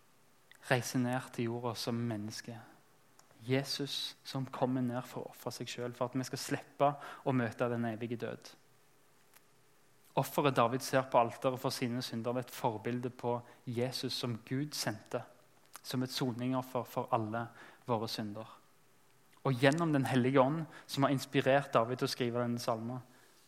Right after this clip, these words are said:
så skriver David videre om hva han får etter offeret, etter at dommen mot Jesus er gitt, og etter at Guds frede over dine synder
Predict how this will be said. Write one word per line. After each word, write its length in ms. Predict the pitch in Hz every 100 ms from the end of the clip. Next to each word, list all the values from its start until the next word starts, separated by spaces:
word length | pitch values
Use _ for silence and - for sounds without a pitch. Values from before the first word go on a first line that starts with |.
| _
så 240 | - -
skriver 480 | 123 - 135 135 135
David 300 | 123 113 120
videre 380 | 117 107 120 120 117 - _ _
om 80 | 135
hva 220 | 117 131
han 80 | 135
får 460 | - - 135 143 -
etter 300 | 131 - 156
offeret, 400 | 160 - 113 117
etter 320 | - - - 170
at 80 | 156
dommen 260 | 139 147 143
mot 160 | 127
Jesus 320 | 135 131 139
er 140 | 123 117
gitt, 100 | 113
og 80 | 151
etter 240 | - 156
at 120 | -
Guds 240 | 147 - -
frede 400 | 127 110 107 139 139 - - -
over 160 | 123 123
dine 380 | 139 117 123 -
synder 400 | 120 110 123